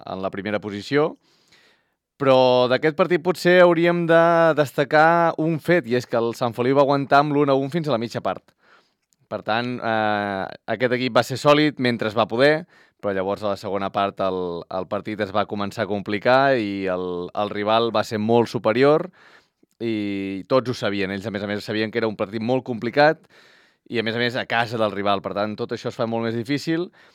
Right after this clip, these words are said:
Eh, el que em comenten, perquè no vaig poder veure el partit en directe, és que es notava que és un equip molt treballat.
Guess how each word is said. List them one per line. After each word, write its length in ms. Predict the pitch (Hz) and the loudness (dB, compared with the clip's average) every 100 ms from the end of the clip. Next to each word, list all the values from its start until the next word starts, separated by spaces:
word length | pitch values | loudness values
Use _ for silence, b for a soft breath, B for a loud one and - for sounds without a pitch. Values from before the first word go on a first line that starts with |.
| b b _ _ | b b _ _
Eh, 80 | 117 | 0
el 600 | 113 110 110 107 110 107 | 2 2 2 0 -2 -2
que 140 | 127 | -2
em 80 | 117 | -2
comenten, 560 | 110 123 139 139 147 143 131 | -4 -4 -2 0 0 0 -4
perquè 200 | 123 123 | -4 0
no 100 | 131 | 0
vaig 100 | 127 | 0
poder 160 | 135 123 | 0 2
veure 140 | 123 120 | 4 2
el 40 | |
partit 200 | 120 123 117 | 0 -2 -2
en 100 | 120 | 2
directe, 320 | 135 131 143 | 2 2 0
és 80 | 135 | -2
que 80 | - | -4
es 80 | 110 | -8
notava 360 | 123 120 131 143 | -8 0 0 0
que 100 | 135 | -6
és 60 | 131 | -4
un 60 | |
equip 200 | 113 120 | -4 -4
molt 220 | 107 110 95 | -4 -6 -4
treballat. 360 | 101 92 85 | -4 -4 -6